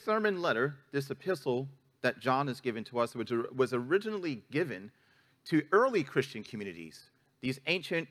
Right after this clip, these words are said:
Christian communities. So John was primarily speaking to Christians, asking them to remain in the group. Stay with us. Belong. You're invited to be here. Keep connected to the church for your sense of belonging.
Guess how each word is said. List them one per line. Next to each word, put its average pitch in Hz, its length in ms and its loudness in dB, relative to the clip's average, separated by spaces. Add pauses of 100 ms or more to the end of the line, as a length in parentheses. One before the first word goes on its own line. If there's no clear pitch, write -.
Christian 147 400 -2
communities. 135 640 -8 (360)
So 170 100 -2
John 185 260 4
was 185 120 0
primarily 175 540 2
speaking 147 420 -4
to 131 100 -8
Christians, 135 720 -4 (640)
asking 180 480 4
them 104 300 -6 (220)
to 165 140 4
remain 127 720 2 (140)
in 117 140 -4
the 104 80 -2
group. 101 260 -6 (540)
Stay 180 340 2
with 139 200 0
us. 85 320 -4 (520)
Belong. 120 520 0 (100)
You're 143 160 0
invited 131 560 0 (380)
to 160 120 -2
be 147 220 -2
here. 85 360 -6 (560)
Keep 247 240 0
connected 170 520 0
to - 100 -14
the 110 120 -8
church - 540 -4 (380)
for 151 120 0
your 127 160 0
sense 127 340 -8
of 107 120 -6
belonging. 101 500 -6